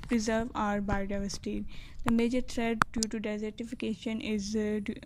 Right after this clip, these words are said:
our biodi-, loss of biodiversity. There should be a proper plan for the, to preserve the, uh, biodiversity. In some countries, they, uh, will develop the biodiversity action plans, uh,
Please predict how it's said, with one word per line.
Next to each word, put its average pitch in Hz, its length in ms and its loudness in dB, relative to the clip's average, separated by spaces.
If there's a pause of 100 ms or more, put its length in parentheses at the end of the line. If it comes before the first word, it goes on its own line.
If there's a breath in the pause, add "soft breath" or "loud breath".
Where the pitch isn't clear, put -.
(180)
our 202 340 -2
biodi-, 202 480 -4
loss 208 320 0
of 214 100 0
biodiversity. 202 920 -2 (400 loud breath)
There 254 180 6
should 247 360 0
be 262 340 4
a 220 420 2 (380)
proper 247 400 4
plan 220 480 2
for 208 380 0
the, 208 500 -2 (880)
to 226 100 2
preserve 233 640 6
the, 214 340 0
uh, 208 540 -2 (100)
biodiversity. 202 800 -2 (380 loud breath)
In 247 260 8
some 285 260 4
countries, 285 420 4
they, 269 400 4
uh, 233 340 4 (240)
will 240 180 6
develop 226 520 4
the 302 100 4
biodiversity 233 840 2
action 233 340 2
plans, 220 560 0
uh, 277 240 2